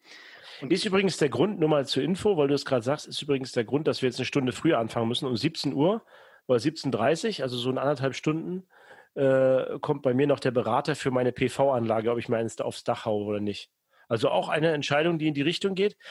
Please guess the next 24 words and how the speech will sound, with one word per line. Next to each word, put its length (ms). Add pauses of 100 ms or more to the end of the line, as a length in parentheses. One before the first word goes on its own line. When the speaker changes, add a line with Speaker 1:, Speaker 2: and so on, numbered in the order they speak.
(160)
Speaker 2:
Aber 80
ich 80
kann 140
es 60
schon 140
nachvollziehen. 640
Ähm, 420
es 120
ist 120
in 100
Deutschland 360
übrigens 340
so, 120
umso 200
südlicher 460
man 180
kommt, 360
auch 140
umso 260
autonomer 580
sind 220
die 60
Gemeinden 440
noch. 260